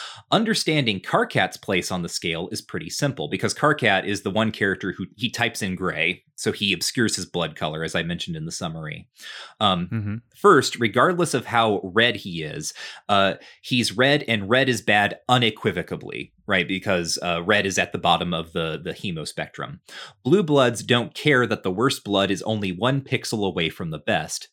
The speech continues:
Speaker 1: This is the nature of racism. It's irrational. But even if that weren't the case, and his color was entirely different, like black, what do we know about caste systems on Earth?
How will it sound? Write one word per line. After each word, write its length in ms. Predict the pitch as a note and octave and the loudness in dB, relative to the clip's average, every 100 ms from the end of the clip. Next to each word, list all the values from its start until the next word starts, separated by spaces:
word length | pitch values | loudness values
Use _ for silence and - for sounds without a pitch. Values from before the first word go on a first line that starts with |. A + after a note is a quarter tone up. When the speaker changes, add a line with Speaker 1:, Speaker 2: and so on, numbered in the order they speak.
| - | -12
Speaker 1:
This 320 | F2+ A2+ F3 | -2 0 0
is 140 | F3 | 0
the 80 | A#3+ | 0
nature 380 | D#3+ F#2+ - C3+ | 0 -2 2 0
of 80 | C3 | 2
racism. 720 | F#3 G3 - F2 - D2 C#2 _ _ | 2 0 -2 -4 -6 -10 -16 _ _
It's 180 | A#2 - | -2 2
irrational. 840 | C#3 D#3 E3+ D3+ - D#2+ A#1 - _ - - - - - | 2 4 4 2 -4 -8 -10 -14 _ -20 -16 -16 -16 -2
But 140 | - - | -2 0
even 260 | G3+ A#3 | 0 0
if 160 | G#3 - | -2 2
that 200 | D#3 - | 2 2
weren't 240 | B2+ C3+ | -2 -2
the 60 | - | -4
case, 360 | - D#2+ D#2+ - | -4 -4 -4 -6
and 120 | G#2+ | -6
his 160 | A2 | -6
color 320 | - D3 E3 D#3 | 0 0 2 2
was 200 | A2+ G2 | 0 0
entirely 480 | G2 - A2+ A#2 G#2 | -2 0 2 2 0
different, 420 | G2+ - E2+ F2 | -2 -2 -6 -4
like 260 | F2+ - | -6 -6
black, 460 | - B2+ F2+ E2 - - - - | -2 2 2 0 -4 -20 -20 -2
what 200 | G#2 A2+ | 0 2
do 80 | C#3+ | 2
we 120 | D3+ | 2
know 160 | A2+ G#2 | 4 2
about 300 | G#2 G#2+ - | 2 0 0
caste 360 | D#3 E3+ - | 0 0 -4
systems 440 | - F#3 - A2+ C#3 | -6 -4 -4 -2 0
on 140 | C#3+ | 0
Earth? 400 | G3 F3 D#2 - | 0 0 -2 -6